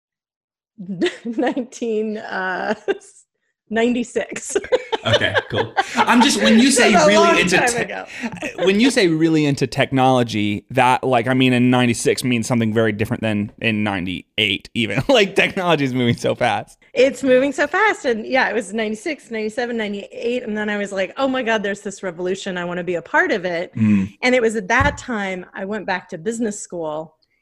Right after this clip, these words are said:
Speaker 1: and I had this epiphany that l-, my love of technology and all this exciting innovation and my love of <laughs> creativity and the
Speaker 2: Mm.
Speaker 1: theater and performance, and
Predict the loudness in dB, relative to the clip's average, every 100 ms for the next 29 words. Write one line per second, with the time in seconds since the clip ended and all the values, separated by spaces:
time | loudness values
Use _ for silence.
0 | _ _ _ -2 0 2 0 0 -2 -2
1 | -2 -4 -6 -10 -6 -2 0 0 0 -2
2 | -4 -6 -12 _ _ _ _ -4 0 2
3 | 0 -8 _ _ -12 -12 -12 -8 -2 0
4 | 2 2 2 0 -4 -10 -4 0 2 4
5 | 2 2 0 0 0 2 2 0 -4 0
6 | 0 0 -2 -2 -2 -2 -4 -4 -6 -10
7 | _ _ _ -8 -4 0 2 2 2 0
8 | 2 2 2 0 -6 -2 0 0 -6 -4
9 | -2 0 -2 -2 -6 -8 -12 _ _ _
10 | _ 0 2 2 2 2 4 6 6 4
11 | 4 2 -2 -6 -12 -14 -10 -8 -2 0
12 | 2 2 -2 -4 -6 -6 -6